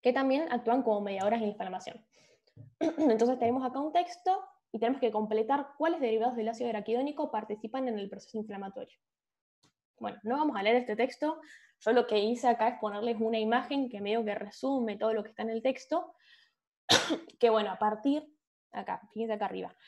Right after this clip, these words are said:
tenemos los fosfolípidos de membrana. A partir de las fosfolipasas se metabolizan al ácido araquidónico. Y a partir del ácido araquidónico tenemos dos enzimas que lo pueden oxigenar.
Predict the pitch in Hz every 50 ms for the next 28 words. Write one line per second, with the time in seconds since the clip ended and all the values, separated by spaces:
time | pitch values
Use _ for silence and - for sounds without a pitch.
0 | - - _ _ _ - 208 208 226 247 247 233 220 220 220 - - 208 214 226
1 | 226 285 277 254 233 214 220 202 202 202 196 185 - - - _ _ _ _ _
2 | _ _ _ _ _ _ _ - 233 214 226 - 233 262 285 294 285 240 226 -
3 | - 320 330 - 349 277 254 247 - - - - 381 349 302 - - - - _
4 | - _ _ _ - 202 208 220 220 233 247 233 226 226 240 240 - 285 269 247
5 | 220 214 208 214 214 - 240 226 220 202 208 - 202 190 190 214 226 - _ _
6 | _ _ _ _ _ _ _ _ _ _ _ _ _ _ _ _ _ _ _ -
7 | - 247 233 247 240 240 - 320 320 330 311 311 311 311 311 294 302 311 311 311
8 | 320 339 349 339 339 339 330 349 349 370 370 359 - - _ - 240 226 233 254
9 | 277 294 294 294 - - - 220 247 302 302 320 320 - - - - 214 214 214
10 | 214 240 262 294 302 - - - 226 240 233 226 220 220 220 233 254 247 - 208
11 | 208 - - - - - 185 180 160 - -